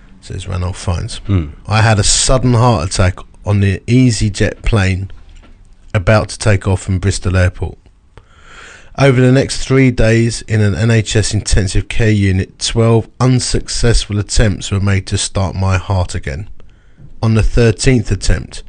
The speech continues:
Speaker 1: it obliged. By then, a brilliant Italian surgeon had removed one twelve-inch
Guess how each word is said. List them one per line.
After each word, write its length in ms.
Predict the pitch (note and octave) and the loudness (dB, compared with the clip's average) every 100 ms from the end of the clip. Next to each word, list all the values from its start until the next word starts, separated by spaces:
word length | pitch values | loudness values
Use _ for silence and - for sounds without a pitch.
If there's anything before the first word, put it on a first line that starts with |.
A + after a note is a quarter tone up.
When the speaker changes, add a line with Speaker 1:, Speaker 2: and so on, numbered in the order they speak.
| - - - | -18 -20 -10
Speaker 1:
it 100 | G#2+ G2 | -4 -4
obliged. 640 | F#2 G2 E2+ G2+ - - - - - - - - - - - - - - - - - | -2 -2 -2 -6 -12 -16 -20 -20 -20 -20 -20 -20 -20 -20 -20 -20 -20 -20 -20 -8 2
By 220 | A#2 A2+ | 4 4
then, 440 | A#2 C3+ C#3+ C3+ - - - - | 4 2 -2 -8 -18 -20 -18 -6
a 80 | G2+ | -6
brilliant 640 | F#2 - C3+ C#3 C#3 - - | -6 0 2 4 2 -2 -6
Italian 680 | A2 - - B2 A#2 A2+ G#2+ | -6 2 2 4 4 2 0
surgeon 760 | - - A#2+ A2 F#2 D#2+ F2+ - - - - | -2 0 4 4 2 -4 -6 -10 -16 -20 -14
had 120 | - F#2+ | -6 0
removed 480 | G#2+ G#2 G#2 G2 | 2 2 2 0
one 580 | - C#2 A#2 A#2+ A#2+ F2+ | -4 -2 2 2 2 0
twelve-inch 640 | - - A#2+ A#2 A2+ G#2+ | -4 0 2 2 2 -2